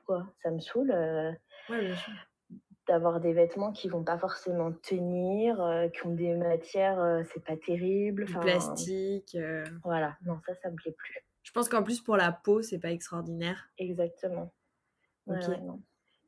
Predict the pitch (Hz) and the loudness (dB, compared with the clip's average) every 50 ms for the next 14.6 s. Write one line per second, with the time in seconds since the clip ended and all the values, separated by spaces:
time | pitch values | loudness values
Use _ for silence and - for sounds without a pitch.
0 | - - 214 196 190 214 196 202 254 294 285 - 262 240 190 - 170 - - - | -2 0 2 2 4 2 2 2 0 0 0 2 0 2 2 2 0 0 -2 -2
1 | 214 220 202 220 208 202 202 226 240 233 226 214 208 190 190 196 190 190 208 208 | -2 0 2 2 4 4 2 2 0 0 0 0 -2 -2 -2 0 2 4 4 6
2 | 208 196 190 185 220 226 208 196 175 170 175 185 202 202 196 180 175 175 170 - | 6 4 4 4 2 0 2 2 4 6 6 8 8 8 8 8 6 4 2 0
3 | - 190 175 190 180 175 170 175 175 196 196 196 - 190 175 170 170 165 170 170 | -2 -2 0 2 2 2 2 4 2 2 2 2 0 2 2 4 4 4 2 2
4 | 170 175 175 - - - 196 185 185 196 190 - - 180 170 170 165 165 - - | 2 0 -2 -4 -2 0 2 2 2 2 0 -2 -4 -2 0 0 0 -2 -4 -4
5 | - - 185 175 175 - 190 190 185 180 175 170 165 160 156 151 156 156 156 156 | -6 -8 -10 -8 -4 -2 -2 -2 -2 -2 0 0 0 0 0 0 0 -2 -2 -4
6 | - - - - - _ _ - 165 165 170 165 - - - 165 175 175 175 180 | -4 -6 -8 -12 -16 _ _ -14 -8 -6 -6 -6 -6 -6 -6 -4 -2 0 2 2
7 | 175 175 196 185 185 180 175 - 170 170 170 175 - - 170 170 - 170 165 170 | 0 2 0 0 0 0 0 -2 -2 -2 -4 -4 -4 -8 -8 -6 -2 0 0 2
8 | 180 180 175 170 170 165 165 160 - - 175 175 175 175 175 - 185 175 170 - | 2 0 0 -2 -2 -2 -2 -2 -2 -2 -2 -2 -2 -4 -8 -8 -8 -8 -8 -6
9 | - 175 175 170 175 180 175 - 175 165 160 156 165 170 180 165 165 170 170 180 | -4 -2 0 0 0 -2 -2 -4 -6 -6 -6 -4 -2 0 0 0 2 0 0 0
10 | 185 185 180 165 165 _ - - _ _ - 196 185 185 - 202 196 - - - | 0 0 -2 -2 -4 _ -18 -20 _ _ -4 -4 -4 -2 0 0 0 -2 -4 -8
11 | - 196 185 175 190 185 180 175 180 196 190 180 170 160 160 - 170 170 - 175 | -4 -4 -2 0 0 0 0 0 0 -2 -2 -2 -2 -2 -2 -2 -4 -4 -2 -2
12 | 170 170 180 196 208 202 196 185 180 175 170 - - - - 185 196 208 208 208 | -2 0 0 0 0 0 0 0 0 -2 -2 -4 -8 -10 -4 -2 0 2 2 4
13 | 196 185 180 175 180 175 175 - - 185 180 170 175 175 185 196 202 202 185 180 | 4 6 6 6 4 2 -2 -4 -4 -4 -2 -2 -2 0 0 0 0 0 0 -2
14 | 175 165 165 156 165 170 185 196 208 214 240 | -2 -2 -2 0 0 0 0 0 -2 -4 -8